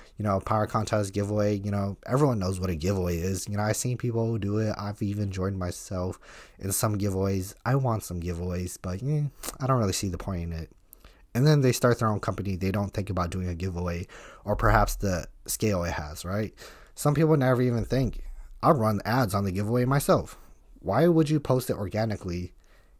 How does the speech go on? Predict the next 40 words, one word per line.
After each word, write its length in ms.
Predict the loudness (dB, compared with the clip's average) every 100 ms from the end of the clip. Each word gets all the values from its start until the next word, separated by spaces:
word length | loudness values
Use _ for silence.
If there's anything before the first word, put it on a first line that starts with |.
| _ -6
but 100 | -2
not 340 | 2 2 2 -4 -20 -20 -20 -20 -8
advertise 500 | -4 -4 -4 -4 -6
it 80 | -8
yourself? 480 | -10 -8 -8 -8 -14 -20 -20 -20 -20 -20 -20 -20 _ -8
But 220 | -4 2
then, 180 | 2 2
of 140 | 0
course, 400 | 0 -2 -4 -10 -16 -20 -20 -20 -20 -8
you 80 | 4
know, 80 | 6
I, 160 | 6 2
I 180 | -2 -4
feel 180 | 0 4
like 140 | 4
one 140 | 4 0
of 100 | -2
the 80 | -2
things 300 | -2 -2 -4
I 80 |
hate 340 | -4 -4 -4 -8 -20 -20 -20 -20 -20 -20 -20 -20 -6
when 140 | -4
I 80 | 0
talk 160 | 0
about 200 | 0 -2
things 200 | -2 -4
like 160 | -4 -2
this 200 | -2 -2
is 140 | -6
'cause 220 | -6 -4 -4
I 80 |
always 180 | -2 -2
think 140 | -2 -2
about 160 | -2
the 60 | -2
bad 260 | -4 -4
stuff. 400 | -4 -6 -6 -6 -14 -20 -18 -16 -16 -18 -20 -6
If 140 | 0
you're 120 | 4 6
doing 400 | 6 6 4